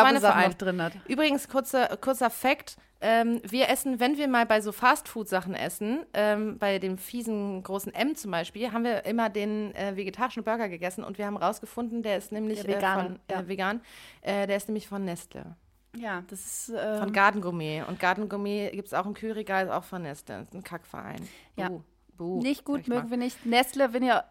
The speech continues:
Speaker 2: ihr müsst euch einfach mal, ähm, oder ihr könnt euch darüber einfach mal informieren, warum ist das eigentlich ein Schweineverein? Äh, einfach mal
Speaker 1: Einfach mal
Speaker 2: googeln.
Speaker 1: Wasser, Nestle und Wasser googeln.
Speaker 2: Ja.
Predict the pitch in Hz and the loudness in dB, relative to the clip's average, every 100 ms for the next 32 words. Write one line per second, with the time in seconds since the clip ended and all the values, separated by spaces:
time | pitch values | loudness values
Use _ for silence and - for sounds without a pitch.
0 | - - 220 262 - 247 - - 220 220 | -8 -4 0 0 0 -4 -2 -4 -4 -2
1 | 247 226 208 208 208 _ - - _ - | -4 -2 -2 -2 -6 _ -20 -20 _ -8
2 | 196 190 190 190 196 196 190 190 254 240 | -4 -2 -4 -4 -6 -6 -4 -4 -2 -4
3 | - 208 196 208 - 214 202 196 - 185 | -2 -2 0 2 0 0 -4 -4 -4 -2
4 | 233 214 190 240 247 - 202 180 175 175 | -2 0 -2 -2 -6 -8 -4 -4 -4 -8
5 | - 156 156 160 151 151 175 226 - - | -2 -2 -2 -4 -6 -4 -4 -6 -10 -20
6 | _ - 180 180 208 214 208 196 190 190 | _ -8 -4 -2 -4 -4 -6 -4 -4 -6
7 | - 208 240 220 214 196 247 196 160 190 | -8 -6 -2 0 4 4 4 2 0 0
8 | 220 - 214 196 175 - 165 156 151 143 | 0 0 0 2 0 2 -4 -6 -10 -8
9 | 139 147 - 208 | -8 -10 -10 -10